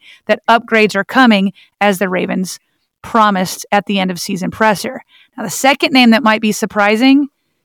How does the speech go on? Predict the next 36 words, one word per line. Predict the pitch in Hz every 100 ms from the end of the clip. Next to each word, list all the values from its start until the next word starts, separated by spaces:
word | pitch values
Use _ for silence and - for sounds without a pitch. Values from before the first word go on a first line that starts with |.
| _ _
Gus | 226 233 233 - -
Edwards. | 220 277 247 226 185 254 - - _ _ _ _ -
And |
that's | 220 240
because | 240 - 220 175
his | 165 254 440
cap | - 254 214 208
hit | 202 208 -
is | 220 185
five | - 226 233 277 240
point | - 233 226
six | - - 240 -
million, | 202 202 254 302 339 359 - - - -
and | 208
they | 220 262
could | 269 202
save | - 254 220
four | - 233 254
point | - 226 208 -
four | - 240 285
million | 262 233 208
of | 190 180
that | 196 -
if | 196 175
they | 208
were | 202
to |
move | 190 185 175
on. | 233 208 262 - - _ _ _ _ _
Bobby, | 240 269 226
that's | 254 240 302
kind | - 381
of | 359 214
big | 277 220
money | 220 269
for | 254 - 208 196 254